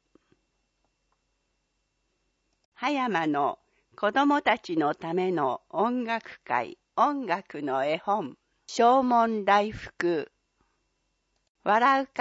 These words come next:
門には福来たる。動物たちが目にも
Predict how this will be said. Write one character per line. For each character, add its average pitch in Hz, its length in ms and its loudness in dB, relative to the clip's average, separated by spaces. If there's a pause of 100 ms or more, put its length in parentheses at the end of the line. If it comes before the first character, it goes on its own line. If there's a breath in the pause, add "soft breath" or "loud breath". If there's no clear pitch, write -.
(120)
門 196 160 4
に 156 140 -2
は 147 160 0
福 214 320 -4
来 - 180 -20
た 127 220 -4
る。 131 260 -12 (880)
動 262 280 2
物 262 340 -8
た 202 160 -2
ち 151 180 -8
が 139 280 0 (180)
目 262 160 0
に 277 160 2
も 160 120 2